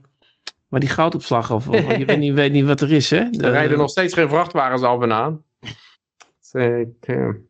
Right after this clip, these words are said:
Speaker 2: dus, eh, ja, ik weet nog niet, eh, de-, daar, ja, dat zie ik, zie ik nog niet zo snel gebeuren. Maar ik denk dat ze, ja, wat je, wat je nu ziet is een, een de-dollarization. Want wat, eh, die president Xi, die is natuurlijk laatst naar Saoedi-Arabië geweest. Die werd er als een,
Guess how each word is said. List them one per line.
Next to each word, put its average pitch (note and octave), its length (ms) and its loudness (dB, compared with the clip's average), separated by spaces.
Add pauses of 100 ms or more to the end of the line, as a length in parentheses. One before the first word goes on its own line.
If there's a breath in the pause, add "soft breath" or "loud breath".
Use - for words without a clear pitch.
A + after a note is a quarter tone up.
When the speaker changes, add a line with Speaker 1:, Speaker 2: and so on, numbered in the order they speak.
(160)
Speaker 2:
dus, G#2+ 260 -4
eh, A#2 100 -2
ja, A#2 180 2
ik A2 180 -8
weet B2+ 140 -2
nog A#2+ 140 0
niet, A#2+ 240 0
eh, G2+ 460 2
de-, G#2+ 120 0
daar, A#2+ 380 -2 (460)
ja, G#2+ 280 -2
dat A2 200 -2
zie A#2+ 160 2
ik, A#2+ 60 -10 (340)
zie A#2+ 140 -2
ik A2+ 60 -2
nog A2+ 80 4
niet A#2 140 2
zo A#2+ 80 0
snel A2+ 180 2
gebeuren. A2 280 2
Maar A2 120 2
ik A#2 120 -2
denk C3 160 0
dat B2 160 -4
ze, A2+ 260 -2 (400)
ja, A2+ 200 0
wat A#2 160 0
je, B2+ 280 2
wat A#2 220 -2
je B2 120 0
nu B2 460 2
ziet A#2 200 2
is A2 180 2
een, A#2 380 2
een A#2 160 6
de-dollarization. A#2+ 1080 2
Want G#2+ 240 0 (140)
wat, A#2+ 440 -2 (380)
eh, A#2 260 0
die A2+ 380 0 (260)
president A#2 400 2
Xi, C#3+ 320 0
die A#2 120 4
is G#2+ 60 2
natuurlijk A#2 280 0
laatst A2+ 200 0
naar A2+ 100 0
Saoedi-Arabië B2 680 2
geweest. G2+ 560 0
Die A2+ 200 0
werd A#2+ 180 2
er - 60 0
als B2 260 0
een, A#2+ 180 2